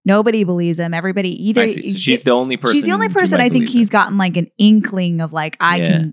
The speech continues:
Speaker 1: convince that her, I can, she can help me and will help me to get what I need," which
Speaker 2: Okay.
Speaker 1: is to collect,
Speaker 2: But either
Speaker 1: collect
Speaker 2: way,
Speaker 1: evidence.
Speaker 2: it's done via force, right?
Speaker 1: Yes.
Speaker 2: He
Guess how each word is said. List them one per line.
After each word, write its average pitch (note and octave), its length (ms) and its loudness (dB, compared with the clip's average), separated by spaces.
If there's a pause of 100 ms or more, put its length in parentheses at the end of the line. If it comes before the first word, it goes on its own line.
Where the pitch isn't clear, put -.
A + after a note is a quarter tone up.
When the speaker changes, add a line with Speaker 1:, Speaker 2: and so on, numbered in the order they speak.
Speaker 1:
convince E3 520 -2
that E3+ 200 -8
her, D#3+ 500 -6
I E3 160 0
can, F3+ 300 -2
she - 160 -2
can G3 160 -2
help E3+ 260 -4
me C#3 320 -6
and E3 180 0
will E3+ 200 -2
help D3+ 240 -14
me - 400 -14
to F#3+ 100 0
get D#3+ 240 0
what E3 140 -4
I C3 120 -10
need," D3+ 280 -10
which D#3 140 -8
Speaker 2:
Okay. D#3+ 100 -4
Speaker 1:
is D3 160 -6
to E3+ 80 -10
collect, - 560 -14
Speaker 2:
But A#2+ 160 -2
either G#3 60 -8
Speaker 1:
collect F3+ 200 4
Speaker 2:
way, E3+ 300 4
Speaker 1:
evidence. D3 180 -4
Speaker 2:
it's C#3+ 220 -4
done C3+ 520 0
via A#2 380 4
force, - 540 0
right? G2 140 0
Speaker 1:
Yes. F#2+ 100 -10
Speaker 2:
He G2+ 180 -6